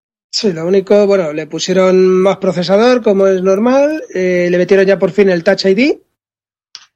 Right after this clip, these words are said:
que en el anterior no, no lo habían incluido, y, y bueno, ha salido el iPad Air dorado,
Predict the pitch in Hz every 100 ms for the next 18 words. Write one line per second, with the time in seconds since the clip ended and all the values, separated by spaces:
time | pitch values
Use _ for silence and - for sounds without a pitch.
0 | _ 185 180 170 170 180 180 180 180 175
1 | 170 170 170 175 175 175 214 254 262 277
2 | 285 _ - 185 180 175 165 160 151 147
3 | 143 _ - 165 202 214 208 - 185 214
4 | 202 202 208 190 202 208 202 185 214 254
5 | 320